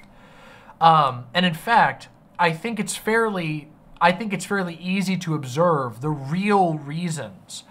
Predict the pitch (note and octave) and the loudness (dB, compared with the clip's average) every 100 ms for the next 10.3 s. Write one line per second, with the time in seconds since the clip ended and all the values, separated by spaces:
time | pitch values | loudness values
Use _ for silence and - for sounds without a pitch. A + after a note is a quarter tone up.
0 | - - - - D3 C3+ B2 A2+ A2+ - | -10 -8 -4 2 4 4 0 -6 -16 -20
1 | - B2 C#3+ F3 D#3+ A#2+ G#2+ G#2 G#2+ - | -18 -4 2 6 6 4 -2 -16 -20 -20
2 | _ - - - - D3 C#3+ C3 B2+ B2+ | _ -20 -20 -20 -6 2 4 4 0 -4
3 | B2 - - C#3+ C#3+ - F3 D#3+ F3+ E3 | -6 -14 -12 -4 -4 -2 -4 -2 -2 -2
4 | D3 A#2+ D#3 G3+ - - C3+ A#2+ C3 B2 | -4 -4 -4 -2 -4 -4 -4 -4 -4 -2
5 | A#2+ A#2+ G#2+ G#2+ A2 - C#3+ C3 - D#3+ | -2 -2 -2 -4 -12 -12 -12 -8 -2 -2
6 | D3 C3+ B2+ - G#3 G3+ - G2 - - | -2 -6 -10 -4 -2 -2 -6 -14 -20 -20
7 | - - - - - F#3 F3+ D#3+ - - | -20 -20 -20 -18 0 4 4 0 -8 -20
8 | - - - F3+ D#3 C#3+ - F#3 E3+ G#3+ | -20 -6 6 8 8 2 -10 -10 -6 -6
9 | G#3+ A#3+ G#3 - G#3 - C#3+ D3 D#3 - | 0 0 0 0 2 2 0 -2 -2 -6
10 | - - | -14 -18